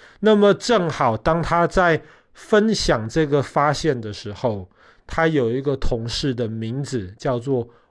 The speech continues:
瓦特。瓦特听到了这个潜热的概念，瓦特就知道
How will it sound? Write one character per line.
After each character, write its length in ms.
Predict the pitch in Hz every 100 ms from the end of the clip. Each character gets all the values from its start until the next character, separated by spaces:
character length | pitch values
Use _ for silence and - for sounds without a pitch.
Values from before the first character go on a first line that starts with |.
| _ 110 110
瓦 280 | 101 80 -
特。 340 | - - 110 78 _ _ _ _ _ _ _ _ _ _ _ - - -
瓦 320 | 143 160 143
特 300 | 139 - 233
听 480 | 175 - - 202 202
到 260 | 202 196 170
了 160 | 147
这 180 | 139 165
个 160 | 147 131
潜 440 | - - 117 101
热 200 | 127 135
的 140 | 113 107
概 240 | 120 98
念， 280 | 101 104 87 - - - - _
瓦 340 | 139 156 131
特 320 | - - 196 160
就 240 | 165 160
知 360 | 156 - 143 143
道 400 | 156 135 113